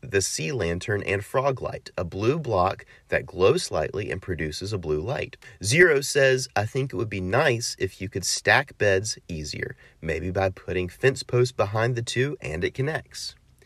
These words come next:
Ya Boy fifteen said, "How about a garden bed that can hang on chains and on the side of blocks?" Graham B says, "Display cases.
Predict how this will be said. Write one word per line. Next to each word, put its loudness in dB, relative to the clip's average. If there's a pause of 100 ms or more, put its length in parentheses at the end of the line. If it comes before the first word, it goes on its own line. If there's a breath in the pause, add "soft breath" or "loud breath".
(280 loud breath)
Ya 0
Boy 6
fifteen 0
said, 6 (320 soft breath)
"How 4
about 6
a 4
garden 4
bed -2 (180)
that 4
can -4
hang -2
on 0
chains 0
and 0
on 0
the -2
side 2
of -4
blocks?" -4 (960 loud breath)
Graham 4
B 0
says, 4 (160)
"Display 6
cases. 0